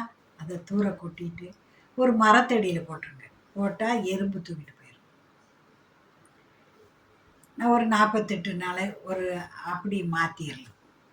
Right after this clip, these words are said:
அது அழுக்காயிட்டு அப்படின்னு தோணுச்சுன்னா மாத்திரலாம். அதே மாதிரி மாசம் ஒரு,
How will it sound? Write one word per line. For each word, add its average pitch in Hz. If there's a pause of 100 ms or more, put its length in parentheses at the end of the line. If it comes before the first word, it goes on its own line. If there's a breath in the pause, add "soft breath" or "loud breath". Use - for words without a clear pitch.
(300)
அது 180
அழுக்காயிட்டு 175
அப்படின்னு 156
தோணுச்சுன்னா 143
மாத்திரலாம். - (1160 soft breath)
அதே 196
மாதிரி 196
மாசம் 185
ஒரு, 170